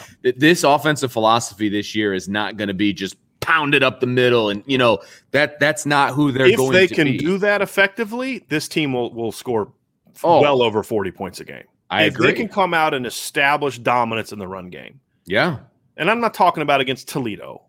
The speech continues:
Speaker 2: I'm talking about against
Speaker 1: Right.
Speaker 2: teams that, that are good. If they can come out and run the ball between the tackles against Wisconsin, they will blow Wisconsin out of the water.
Speaker 1: Right.
Speaker 2: Because if you have to force teams to, to, to defend that, I'm not even expecting that, Vince.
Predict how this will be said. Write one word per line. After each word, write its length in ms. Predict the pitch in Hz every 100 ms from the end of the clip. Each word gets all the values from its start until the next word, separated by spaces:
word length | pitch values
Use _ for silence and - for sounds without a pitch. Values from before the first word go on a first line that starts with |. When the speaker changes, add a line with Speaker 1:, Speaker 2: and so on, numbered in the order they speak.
| _
Speaker 2:
I'm 120 | 143 165
talking 300 | 180 160 143
about 200 | 135 123
against 220 | 120 98
Speaker 1:
Right. 80 | 113
Speaker 2:
teams 180 | 131 113
that, 160 | 113 _
that 140 | 120 107
are 80 | 92
good. 480 | 95 113 95 76
If 120 | 92 -
they 120 | 202
can 80 | 190
come 180 | 196 190
out 140 | 180
and 160 | 123 107
run 180 | 131 160
the 60 |
ball 380 | 135 135 143 147
between 340 | 139 139 143 143
the 80 |
tackles 360 | 131 127 135 135
against 200 | 120 120
Wisconsin, 480 | 110 - 120 131 127
they 120 | 131
will 220 | 127 107 -
blow 280 | 123 117 120
Wisconsin 560 | 117 113 - 113 104 82
out 100 | 92
of 40 |
the 60 | 85
water. 420 | 82 71 - _ _ _ _
Speaker 1:
Right. 240 | 82 80 -
Speaker 2:
Because 220 | 139 151
if 100 | 139 143
you 100 | 262
have 120 | 254
to 80 | 147
force 420 | - 190 196 190
teams 380 | - 180 185 156
to, 100 | 135
to, 200 | - 135 - - -
to 100 | 139
defend 400 | 120 - 160 170
that, 200 | 185 - - - _ 175
I'm 180 | 262
not 200 | 254 220
even 160 | 190 160
expecting 540 | 127 - - 233 - 104
that, 160 | 87
Vince. 360 | 120 180 - -